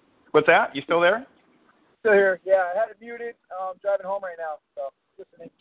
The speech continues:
Speaker 1: Okay. Well, you can contribute as much as you want. I'm not really in a talking mode.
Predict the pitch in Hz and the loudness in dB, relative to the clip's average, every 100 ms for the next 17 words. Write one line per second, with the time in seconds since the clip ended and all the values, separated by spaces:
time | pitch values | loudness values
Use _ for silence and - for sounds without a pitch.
0 | _ _ - 131 131 123 _ _ _ _ | _ _ 2 4 4 0 _ _ _ _
1 | _ _ _ _ _ _ 165 196 262 269 | _ _ _ _ _ _ 4 4 2 -6
2 | 240 226 247 233 165 160 170 160 131 139 | -4 0 0 0 -4 -2 -4 -4 -4 0
3 | 165 156 143 - _ _ _ _ _ _ | 4 4 2 -4 _ _ _ _ _ _
4 | _ _ _ _ _ _ _ _ _ _ | _ _ _ _ _ _ _ _ _ _
5 | _ _ 427 440 392 359 339 320 302 _ | _ _ -16 -14 -16 -20 -20 _ _ _
6 | _ _ - - - - _ _ _ _ | _ _ -20 -20 -20 -20 _ _ _ _
7 | - - _ 113 127 120 110 123 120 101 | -12 -12 _ 2 4 4 2 2 2 0
8 | 92 123 117 113 101 87 90 98 | 0 0 0 -4 -8 -6 -4 -6